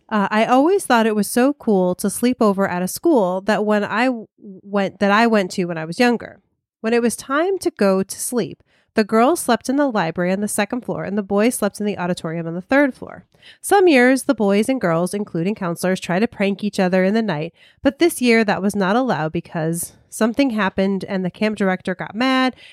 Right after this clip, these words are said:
and all the counselors decided no one was allowed to prank anyone this year. Once all the campers were asleep, some of the counselors went upstairs to the fifth floor, geez, this is a big school,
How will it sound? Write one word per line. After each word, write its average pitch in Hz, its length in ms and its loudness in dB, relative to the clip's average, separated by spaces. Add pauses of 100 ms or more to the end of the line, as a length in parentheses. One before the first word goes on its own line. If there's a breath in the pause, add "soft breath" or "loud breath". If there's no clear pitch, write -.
and 180 100 -4
all 247 120 6
the 247 80 4
counselors 233 420 2
decided 196 400 0
no 214 160 2
one 254 100 2
was 233 120 2
allowed 214 180 2
to 185 80 -4
prank 190 300 -4
anyone 165 320 -8
this 147 140 -12
year. - 180 -18 (600 soft breath)
Once 214 160 4
all 240 200 4
the 349 80 0
campers 214 480 -2
were 190 120 -2
asleep, - 460 -6
some 226 240 2
of 285 120 2
the 370 100 0
counselors 185 480 0
went 175 120 -2
upstairs 175 400 -2
to - 80 -4
the 185 120 0
fifth 427 340 0
floor, 147 580 -12
geez, 339 300 2
this 147 40 -4
is 233 120 -2
a 180 60 2
big 170 240 -4
school, - 360 -6